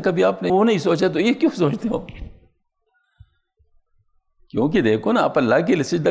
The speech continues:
کر رہے ہیں، سامنے آپ کا مثال کے طور پر دیوار ہے، تو دیوار کے لیے تھوڑا کر رہے ہیں آپ،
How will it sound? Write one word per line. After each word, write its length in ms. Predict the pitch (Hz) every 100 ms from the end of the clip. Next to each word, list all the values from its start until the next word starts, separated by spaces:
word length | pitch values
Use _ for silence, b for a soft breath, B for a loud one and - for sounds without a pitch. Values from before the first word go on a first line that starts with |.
| 156
کر 120 | 170
رہے 100 | 208
ہیں، 60 | 202
سامنے 320 | 165 190 151
آپ 180 | 135 -
کا 80 | 120
مثال 300 | 113 120 107
کے 80 |
طور 140 | 101 110
پر 140 | 101
دیوار 320 | 101 120 127
ہے، 100 | 104 - B B -
تو 60 |
دیوار 240 | 127 175 196
کے 120 | -
لیے 100 | 190
تھوڑا 200 | 262 240
کر 140 | 233
رہے 120 | 175
ہیں 80 | 151
آپ، 120 | -